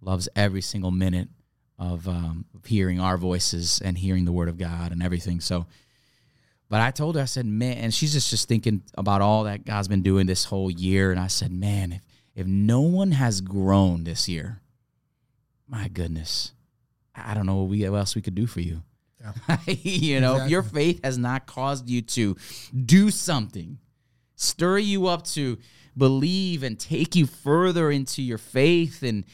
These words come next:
Speaker 1: in action. And I, I, I don't know what else to do. I, I don't know what else is there for you.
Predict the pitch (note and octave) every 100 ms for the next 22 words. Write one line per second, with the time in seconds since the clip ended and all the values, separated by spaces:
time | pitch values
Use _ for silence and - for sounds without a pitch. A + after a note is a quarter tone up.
0 | - - F2 - - C3 D#3+ D#3 - C#3+
1 | B2 A2+ F#2+ E2+ - - - - - -
2 | C#3+ - D#3 F3+ G#3 G3+ G#3+ G3 G3 G3
3 | - F#3 D#3+ A3 C4+ G2+ - C3 E3+ F3+
4 | G#3+ B3 G#3+ A3 G#3 G3 G3 F#3 C#3+ C3
5 | D3 D3+ D3 B2 F#2+ E2